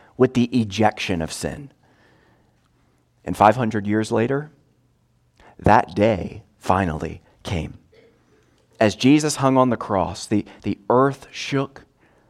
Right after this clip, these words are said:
the, the sun was blotted out. I mean, you realize in the Christmas story, we experience brightness at midnight with the angels lighting up the night sky.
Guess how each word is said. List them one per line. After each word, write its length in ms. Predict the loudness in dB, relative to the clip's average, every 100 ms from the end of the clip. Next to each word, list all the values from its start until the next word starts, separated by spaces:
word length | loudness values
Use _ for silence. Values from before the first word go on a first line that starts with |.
| _
the, 120 | -2 2
the 120 | 0
sun 680 | 0 -8 0 2 4 0 -6 -12 -4
was 160 | -2 0
blotted 500 | 0 2 6 6 6
out. 300 | 6 4 0 -12 _ _ _ _ _ _ _ _ _ _ _
I 180 | -2 -2
mean, 220 | -2 -4 -4
you 160 | 2 4
realize 600 | 6 8 8 8 6 0 -12 _ -20 -20 _
in 220 | 0 0 -4
the 80 | 0
Christmas 360 | 2 2 0 0
story, 540 | 2 4 4 4 0 -8 _ _
we 380 | 4 4 4 -2 -14 _ _
experience 760 | -2 -2 2 4 6 6 2 -4
brightness 640 | -8 0 6 6 6 2 2
at 120 | 2
midnight 440 | 4 4 2 0 -10 _ _ _
with 140 | 0
the 120 | 6
angels 360 | 6 6 4 2
lighting 360 | 8 8 8 4
up 120 | 2
the 80 | 4
night 260 | 4 2
sky. 460 | 0 2 2 -2